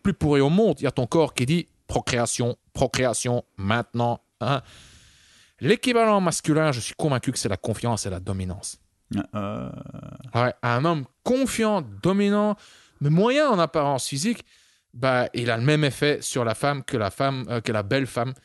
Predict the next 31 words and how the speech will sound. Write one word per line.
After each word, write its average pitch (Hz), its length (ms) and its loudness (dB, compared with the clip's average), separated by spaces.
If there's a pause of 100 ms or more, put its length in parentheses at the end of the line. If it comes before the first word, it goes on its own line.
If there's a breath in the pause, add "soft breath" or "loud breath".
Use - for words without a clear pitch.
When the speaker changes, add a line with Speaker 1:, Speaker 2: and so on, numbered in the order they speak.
(220 soft breath)
Speaker 1:
sur - 280 -6
l'homme. 95 180 -4 (920 soft breath)
Et, 120 1200 2
et, 139 240 -4
et, 147 260 -6
ouais, 208 200 0
l'apparence 147 500 -2
physique 139 320 -2
chez 143 140 0
le 131 60 -2
mec 180 220 0
joue - 200 -2
aussi 151 220 -2
un 135 120 -2
rôle, 175 280 -2
mais 139 220 -2 (2750 loud breath)
je - 80 -10
sais 147 100 -2
pas, 226 160 0
mon 170 160 2
vieux, 147 180 -2
tu 160 160 0
mets, 190 300 0 (120)
donc 151 160 -4
ce - 60 -4
que 233 100 -2
je - 80 -2
te 226 80 0
raconte, 202 480 -4
nous, 214 240 0
t-, - 140 -14